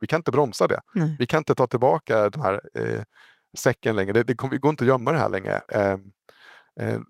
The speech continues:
Speaker 1: vi, det är helt omöjligt idag egentligen att kolla på om en elev har plagierat eller inte.
Speaker 2: Nej.
Speaker 1: Eh,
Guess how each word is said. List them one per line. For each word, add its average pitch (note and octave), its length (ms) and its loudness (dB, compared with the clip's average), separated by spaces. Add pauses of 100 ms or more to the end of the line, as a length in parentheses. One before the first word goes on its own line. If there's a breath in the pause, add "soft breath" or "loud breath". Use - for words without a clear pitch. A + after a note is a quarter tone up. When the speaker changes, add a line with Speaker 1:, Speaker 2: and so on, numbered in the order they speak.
(300)
Speaker 1:
vi, C3+ 140 0
det C3 80 6
är C#3+ 40 6
helt D#3 180 2
omöjligt D3 560 2
idag G2 240 4
egentligen G2 320 -6
att - 40 -10
kolla G2 240 0
på A2 140 -6
om G2+ 120 -8
en G2 80 -6
elev G2 140 2
har F#2 80 2
plagierat G#2+ 540 0
eller G2 120 -8
inte. - 260 -6 (120)
Speaker 2:
Nej. F3 140 -2 (100)
Speaker 1:
Eh, - 60 -4